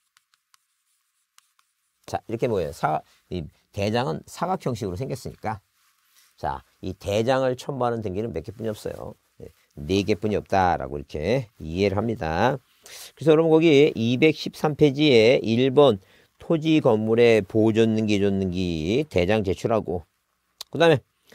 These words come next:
그 이 번에 부동산 분합, 멸실죠? 멸실, 멸실 등기 나오죠? 근데 부동산 분합을 하게 되면, 분할하게 되면, 어, 토지가 나눠지고 면적이 바뀌죠? 왜? 면적이 오 배에서 나누면 이백오십 되니까.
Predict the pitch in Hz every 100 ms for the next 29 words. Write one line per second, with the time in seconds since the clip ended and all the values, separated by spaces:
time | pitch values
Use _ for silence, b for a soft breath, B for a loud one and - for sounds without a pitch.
0 | b b 123 143 160 170 139 117 123 143
1 | 151 156 151 131 143 135 92 113 127 151
2 | 139 185 135 123 147 135 131 123 147 151
3 | 151 151 175 202 - _ _ _ _ -
4 | 117 113 127 147 147 147 120 127 127 127
5 | 117 101 110 139 - 110 120 110 92 78
6 | 76 107 98 b b b - 80 - 139
7 | 139 127 92 95 104 85 85 107 123 139
8 | 123 156 180 156 _ _ _ _ b b
9 | b - 117 135 143 143 117 120 120 127
10 | 80 104 123 98 98 104 107 95 92 -
11 | - 80 78 -